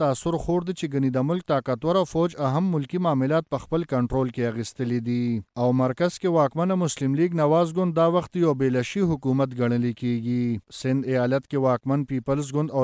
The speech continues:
د ایالت سر ښار کراچۍ نه اکثریتي څوکۍ ګټونکي جماعت ایم کیو ایم تور لګوي چې فوج په اشاره باندې د دوی د ګوندونو لیډران او کارکنانو خلاف کاروایی کیږي، کوم چې دغه ګوندونه یو غیر آئیني ګام بلي. او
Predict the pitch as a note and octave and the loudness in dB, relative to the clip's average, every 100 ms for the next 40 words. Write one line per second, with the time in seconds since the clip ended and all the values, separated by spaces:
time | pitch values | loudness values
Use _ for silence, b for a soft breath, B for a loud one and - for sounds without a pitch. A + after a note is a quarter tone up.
0 | B2 B2 A#2+ C#3 D3 - D3 - D3 D3+ | 2 2 2 0 -2 -2 -2 0 -2 -2
1 | C3+ B2 A#2+ D3 D#3+ D3+ C3+ - B2+ B2 | 0 0 0 -2 -2 -2 -6 -4 -2 -2
2 | A#2+ E3 - D3 D3+ D#3 D3 C3+ D#3+ D3+ | -2 -4 -2 -2 -2 -2 -2 -2 -4 -4
3 | C3+ C3 C#3+ D#3 C#3+ C3 C3+ C#3 D#3 D3 | -2 0 0 0 -2 -2 -2 -2 -2 -2
4 | D#3+ E3+ D3 B2+ D3 D#3 C#3+ D#3 E3+ - | -2 0 0 0 -2 -2 -4 -2 -2 -2
5 | C#3+ C3 - B2+ D3+ D#3+ D#3+ D#3 C#3 C#3 | -2 -2 -2 0 0 0 0 -2 -2 -2
6 | F3 D3+ C3 C3+ C#3+ E3 D3 C3+ B2+ C#3 | -2 -2 0 0 0 -2 0 0 0 0
7 | D#3+ C#3 A#2+ B2+ B2 B2+ C#3+ E3+ D#3 C3 | 0 -4 -4 -2 -2 -2 0 0 -2 0
8 | D3 D3 C3 A#2+ A#2 A#2+ B2 A#2+ - A#2+ | 0 -2 -2 0 2 2 0 -2 -4 -4
9 | A2+ A#2+ A#2 A2+ - - F3 F#3 D#3+ D#3+ | -2 -2 -2 -4 -6 0 0 2 0 2
10 | F#3 E3+ C#3+ C#3 F3 F#3+ D#3 C3 D3+ F3 | 2 2 2 2 2 2 2 2 2 2
11 | C#3 B2+ C3+ C#3+ B2+ B2+ B2 A#2+ A#2 B2 | 2 2 4 2 2 2 4 2 2 2
12 | A#2+ A#2+ A2+ - | 2 0 -2 -2